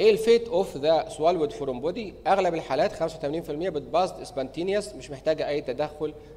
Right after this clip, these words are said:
ولا اندوسكوبيك ولا سيرجيكال. فيفتين بيرسنت من الكيسز بتحتاج اندوسكوبيك انترفنشن، واقل من واحد في المية مي، مي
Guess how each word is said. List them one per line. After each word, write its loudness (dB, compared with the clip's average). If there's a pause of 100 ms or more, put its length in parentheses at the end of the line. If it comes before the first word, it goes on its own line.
(120)
ولا 0
اندوسكوبيك -6
ولا -2
سيرجيكال. -4 (540)
فيفتين -6 (100)
بيرسنت 0
من -4
الكيسز -8
بتحتاج -4 (100)
اندوسكوبيك -4
انترفنشن، -4 (560)
واقل 4
من 2
واحد 2
في -6
المية 2
مي، 0
مي -2